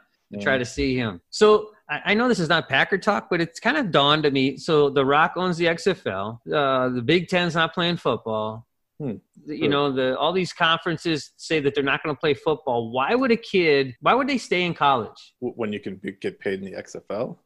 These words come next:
Speaker 1: Yeah.
Speaker 2: Yeah. Yeah.
Speaker 1: I mean, there's something to get your degree, but, I mean, if the X F L is gonna pay me fifty thousand dollars to play football during the season, I was gonna play football in for free anyway.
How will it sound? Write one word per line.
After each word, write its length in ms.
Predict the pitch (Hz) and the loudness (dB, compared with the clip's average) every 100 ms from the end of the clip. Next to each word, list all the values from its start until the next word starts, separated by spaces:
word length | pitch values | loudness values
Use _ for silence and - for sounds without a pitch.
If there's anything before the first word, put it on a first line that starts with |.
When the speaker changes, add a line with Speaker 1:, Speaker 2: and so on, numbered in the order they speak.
| _ | _
Speaker 1:
Yeah. 220 | 139 175 147 - _ _ _ _ - | -4 -2 -4 -14 _ _ _ _ -16
Speaker 2:
Yeah. 140 | 120 127 _ _ _ _ _ - | -14 -14 _ _ _ _ _ -14
Yeah. 200 | 110 139 - | -12 -10 -14
Speaker 1:
I 60 | - - 185 - | -20 -20 -20 -10
mean, 80 | 175 | -4
there's 140 | 202 | -2
something 280 | - 196 165 | 0 0 0
to 60 | 147 | 0
get 180 | 156 | -2
your 140 | 175 147 | 0 -2
degree, 380 | 127 123 208 202 | 0 2 2 2
but, 300 | 139 135 - | 2 -2 -2
I 60 | 139 | -2
mean, 160 | 143 | 2
if 100 | 143 | 0
the 100 | 139 | 2
X 180 | 160 190 | 0 0
F 120 | - | 0
L 120 | 175 170 | 4 4
is 100 | 147 | 4
gonna 160 | 139 | 0
pay 200 | 135 151 | 2 0
me 140 | 165 139 | 0 -2
fifty 300 | 160 156 147 | -2 -6 -2
thousand 320 | 147 147 135 | 0 0 2
dollars 260 | 131 147 127 | 0 0 0
to 40 | |
play 140 | 139 | 0
football 400 | 131 160 165 147 | 0 0 0 0
during 220 | 131 135 131 | 2 2 0
the 60 | |
season, 380 | 123 147 160 147 | 0 -2 0 0
I 100 | 131 | 0
was 120 | 131 | 0
gonna 160 | 127 123 | 0 -2
play 140 | 151 139 | 0 0
football 420 | 156 151 135 131 | 0 0 2 2
in 100 | 139 | 0
for 140 | 123 | -4
free 260 | - 156 139 | -6 -2 0
anyway. 500 | 143 208 127 107 127 | 2 2 0 -2 -6